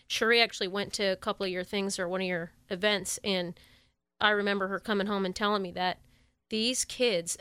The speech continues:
an assembly room, I don't know what, if it's a thousand kids, everybody paid attention.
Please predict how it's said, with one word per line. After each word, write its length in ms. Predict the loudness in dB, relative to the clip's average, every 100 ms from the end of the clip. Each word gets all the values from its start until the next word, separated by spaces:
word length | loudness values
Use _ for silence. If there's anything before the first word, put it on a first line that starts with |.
| -4
an 120 | -2
assembly 600 | 0 0 0 0 0 0
room, 380 | 0 0 0 -2 -6
I 100 | -4
don't 120 | 0 0
know 80 |
what, 140 | 0 -4
if 80 | -8
it's 180 | -12 -6
a 40 |
thousand 400 | 0 0 0 -4
kids, 440 | -4 -4 -4 -8 -10 -20 _ -4
everybody 520 | -2 0 2 2 0
paid 240 | -2 -4
attention. 520 | -4 -4 -6 -6 -10